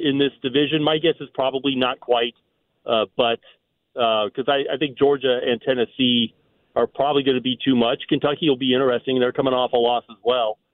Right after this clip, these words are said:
uh, in which they were not very competitive against Georgia. So I, I think that's an interesting matchup and maybe the kind of game that puts a dividing line between those two teams at the end of the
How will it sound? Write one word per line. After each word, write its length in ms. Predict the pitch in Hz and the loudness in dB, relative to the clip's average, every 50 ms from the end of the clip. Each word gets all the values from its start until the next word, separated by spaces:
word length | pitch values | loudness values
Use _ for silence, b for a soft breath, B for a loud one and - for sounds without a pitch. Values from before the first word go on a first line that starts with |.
| _ _ _ _ | _ _ _ _
uh, 160 | - 120 117 | 0 0 0
in 280 | 123 135 131 123 120 123 | 2 0 0 0 0 0
which 180 | 123 131 127 - - | -2 -2 -2 0 0
they 100 | 135 131 | 0 2
were 120 | 123 123 127 | 2 2 0
not 180 | 127 131 131 | 0 0 0
very 200 | 127 127 123 123 | 0 0 0 0
competitive 640 | - 127 117 - 120 120 120 123 117 107 107 104 - _ - | -2 -4 -4 -2 0 0 2 2 2 2 0 0 -4 _ -10
against 380 | 123 113 113 117 107 - - | -4 0 0 0 0 -2 0
Georgia. 400 | - 120 123 123 - 110 110 104 - | 2 2 2 2 2 0 0 0 0
So 180 | - 117 110 110 | 0 0 2 2
I, 220 | 110 117 - 76 | 0 0 0 -2
I 40 | 131 - | -2 -2
think 140 | - 127 - | -2 -2 0
that's 200 | 131 123 - - | -2 -2 -2 -2
an 80 | 123 | -4
interesting 440 | 123 120 117 120 117 - - 120 107 110 | -2 0 2 0 0 0 -4 -10 -6 -4
matchup 360 | 117 120 123 - - 117 - - | -2 -2 0 0 0 0 0 0
and 160 | 123 117 117 | 0 0 0
maybe 500 | 120 120 131 131 - 127 117 113 110 - b b b b b b b b _ _ _ | 0 0 0 0 0 0 -2 -2 -2 -6 b b b b b b b b _ _ _
the 120 | 131 123 | 0 0
kind 360 | - - 131 123 123 123 117 117 | 0 0 -2 0 0 2 2 2
of 160 | 113 104 98 _ - | 0 0 -2 _ -2
game 300 | 135 123 120 120 120 113 | 0 0 0 0 0 0
that 120 | 113 113 - _ _ _ _ _ _ _ _ - | 0 -2 -2 _ _ _ _ _ _ _ _ -2
puts 180 | 143 135 - | -2 0 0
a 60 | 131 117 | -2 -4
dividing 580 | 107 117 - - 110 113 117 117 120 117 113 | -4 -4 -4 -2 -2 -2 -2 -2 -2 0 0
line 240 | 110 110 110 110 107 | 2 2 0 0 0
between 340 | 113 - - - 127 117 113 | -2 -2 0 0 0 2 2
those 220 | 117 113 107 - | 2 2 0 -2
two 160 | - 120 113 | -2 -4 -4
teams 320 | - - 120 120 117 110 - - | -4 -2 -2 0 0 0 0 -2
at 120 | 110 - | -2 -2
the 180 | 117 110 110 110 | 0 0 2 0
end 120 | 110 110 | 0 -2
of 40 | 101 95 | -4 -6
the 80 | 92 | -8